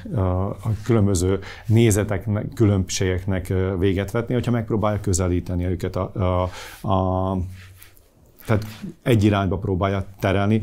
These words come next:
ami természetesen nem fog sikerülni valószínűleg, de igyekeznie kell erre. Úgyhogy továbbra is csak azt tudom mondani, a köztársasági elnöknek mediátornak kellene lennie a szemben álló felek közt.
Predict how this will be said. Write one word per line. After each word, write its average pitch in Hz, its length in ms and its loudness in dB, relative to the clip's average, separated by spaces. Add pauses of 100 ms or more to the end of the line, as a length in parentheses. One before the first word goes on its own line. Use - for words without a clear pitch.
(200)
ami 104 140 2
természetesen 101 560 2
nem 113 140 4
fog 104 140 0
sikerülni 92 440 -2
valószínűleg, 98 500 0
de - 80 2
igyekeznie 92 680 2
kell 95 220 -2
erre. 117 220 0 (260)
Úgyhogy 110 300 0
továbbra 110 320 4
is 90 60 2
csak - 160 -2
azt 87 120 0
tudom 90 200 0
mondani, 90 260 0
a 90 40 -2
köztársasági 104 640 0
elnöknek 104 440 -2 (200)
mediátornak 95 840 2
kellene 90 340 -2
lennie 98 460 0 (280)
a 95 240 2
szemben 95 320 2
álló 92 220 0
felek 92 300 -4
közt. - 280 -6